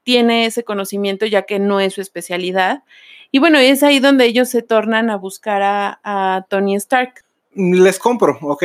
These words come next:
Speaker 2: les compro a, a, a lo ruso esta parte de, mm, de un Hulk diferente. Sí se las compro en una cafetería, estando platicando con los niños, eh, sumándose al alivio cómico, pero no, no en una batalla.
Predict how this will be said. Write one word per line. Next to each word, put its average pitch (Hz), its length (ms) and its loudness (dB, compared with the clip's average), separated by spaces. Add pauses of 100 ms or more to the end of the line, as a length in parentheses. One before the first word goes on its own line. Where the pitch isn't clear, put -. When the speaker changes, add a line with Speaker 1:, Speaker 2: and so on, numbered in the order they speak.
(120)
Speaker 2:
les 170 140 -2
compro 202 280 2
a, 190 80 2
a, 143 300 -2
a 139 160 -6
lo 135 120 0
ruso 151 540 0
esta 156 260 -4
parte 147 300 -2
de, 117 600 -4 (680)
mm, 123 840 -2 (260)
de 127 220 -2
un 147 480 2
Hulk 143 340 4
diferente. 165 760 0 (280)
Sí 233 280 -6
se 233 100 0
las 190 120 -2
compro 180 320 0
en 165 80 2
una 165 180 2
cafetería, 180 680 0
estando 170 280 -4
platicando 147 460 -2
con 151 120 -2
los 165 140 -2
niños, 175 760 0
eh, 117 460 -8 (140)
sumándose 147 600 0
al 127 120 2
alivio 135 340 2
cómico, 180 520 -2 (600)
pero 143 220 2
no, 160 100 0
no 175 240 2
en 180 140 0
una 160 140 2
batalla. 113 420 -4